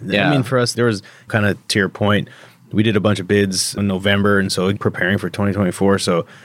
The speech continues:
Speaker 2: November flew by and was crazy hectic. And again, things booked up all the way up until Christmas. But again, it's all good things. I'm certainly not complaining, but it's fun. And so the show must go on regardless of if we're with a hundred rigs or a thousand rigs.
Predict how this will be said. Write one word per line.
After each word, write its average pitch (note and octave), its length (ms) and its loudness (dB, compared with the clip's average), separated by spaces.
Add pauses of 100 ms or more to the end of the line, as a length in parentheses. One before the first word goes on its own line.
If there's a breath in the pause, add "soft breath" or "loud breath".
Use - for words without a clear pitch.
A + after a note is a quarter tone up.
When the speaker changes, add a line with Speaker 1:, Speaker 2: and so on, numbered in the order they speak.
(160 loud breath)
Speaker 2:
November G#2+ 440 2
flew A2 340 0
by G2 260 4
and F#2 140 0
was F2 140 -4
crazy G2+ 400 0
hectic. G2 480 0
And E2+ 200 -2 (340 loud breath)
again, G2 260 -2
things G#2+ 220 2
booked G2+ 300 0
up G2 140 2
all F#2 160 4
the F#2+ 60 2
way F2 120 0
up F#2+ 120 0
until F#2 220 -6
Christmas. F#2+ 400 -2
But C#3 160 2
again, F#3+ 300 2
it's G2 260 0
all A#2 200 2
good A2+ 320 0
things. A2 460 2
I'm G2 100 0
certainly G#2 300 0
not G2 180 2
complaining, F#2+ 380 -2
but F2+ 280 -2 (420 loud breath)
it's G2 180 -4
fun. C#3+ 300 0
And G#2+ 100 2
so C#3+ 240 2 (260 loud breath)
the C#3 80 2
show D#3+ 220 0
must D#3+ 240 0
go B2 160 2
on C3 160 2
regardless A#2+ 560 0
of A2 160 0
if - 180 -6
we're G2+ 240 2
with F#2 240 -4
a G#2 60 -4
hundred A#2 260 2
rigs A#2+ 260 2
or G2+ 280 2 (200)
a E2 140 -4
thousand G#2 400 0
rigs. E2+ 300 -2